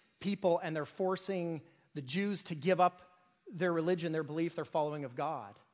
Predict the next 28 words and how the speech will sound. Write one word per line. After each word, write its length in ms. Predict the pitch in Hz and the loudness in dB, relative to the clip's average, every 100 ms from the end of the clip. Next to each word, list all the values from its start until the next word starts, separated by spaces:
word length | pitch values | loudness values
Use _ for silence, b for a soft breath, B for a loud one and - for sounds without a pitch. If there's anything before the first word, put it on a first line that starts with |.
| b b | b b
It's 160 | - 190 | -4 2
illegal 380 | 180 208 240 202 | 6 6 6 4
to 100 | 180 | 4
have 140 | 190 | 2
the 80 | 165 | 0
Torah 360 | - 185 196 185 | -2 2 4 4
in 140 | 175 | 2
your 120 | 156 | -4
hand. 260 | 135 196 160 | -2 -2 0
You'll 100 | 151 | -2
be 80 | 147 | -6
killed. 500 | - 196 208 104 92 _ b b b b b | -6 -4 -4 -6 -14 _ b b b b b
Antiochus 520 | 196 190 196 208 - | 2 4 4 2 0
Epiphanes 600 | 180 208 - 190 175 160 | 2 2 2 0 2 2
is 120 | 170 | 2
the 80 | 165 | 2
leader 220 | 170 202 | 2 2
at 100 | 190 | 2
that 160 | 185 185 | 0 2
time, 200 | 185 175 | 0 2
and 80 | 165 | 0
he 100 | 185 | -2
says, 520 | - 175 165 143 - b b | 2 4 2 0 -10 b b
he 140 | - 185 | -4 -2
says, 320 | - 185 160 | 2 2 2
"Hey, 240 | 202 170 B B | 0 0 B B
I'm 120 | 185 | 0
gonna, 300 | 208 175 143 | 2 2 0